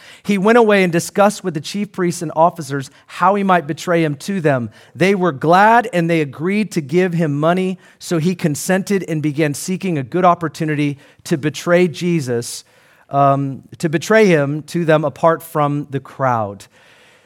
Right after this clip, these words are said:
The religious leaders and Judas were inspired of Satan, and they begin to collude together.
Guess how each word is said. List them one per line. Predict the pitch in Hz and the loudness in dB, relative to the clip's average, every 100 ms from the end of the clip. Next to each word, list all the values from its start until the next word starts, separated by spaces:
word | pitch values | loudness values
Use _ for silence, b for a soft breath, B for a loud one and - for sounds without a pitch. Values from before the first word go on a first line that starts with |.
| b b b b _ _ _ _ _ | b b b b _ _ _ _ _
The | 135 | -4
religious | 160 175 185 202 226 | 0 2 4 2 0
leaders | 190 202 214 240 254 - - _ _ _ _ _ _ _ _ _ _ - | -2 0 2 0 -2 -10 -14 _ _ _ _ _ _ _ _ _ _ -4
and | 165 170 | 0 0
Judas | 135 180 202 151 131 - - - | -2 -2 0 0 -2 -12 -16 -6
were | 143 | -2
inspired | 147 139 - - - 160 170 185 185 | -2 -2 -10 -10 0 4 4 4 0
of | - | -4
Satan, | - 165 160 123 107 98 | -2 -2 -2 -8 -12 -10
and | 139 139 | -6 -2
they | 143 | -2
begin | 143 143 143 | -4 -4 -4
to | 139 | -4
collude | - 143 127 139 | -6 -6 -4 -4
together. | 135 123 123 117 95 95 | -6 -6 -4 -4 -8 -16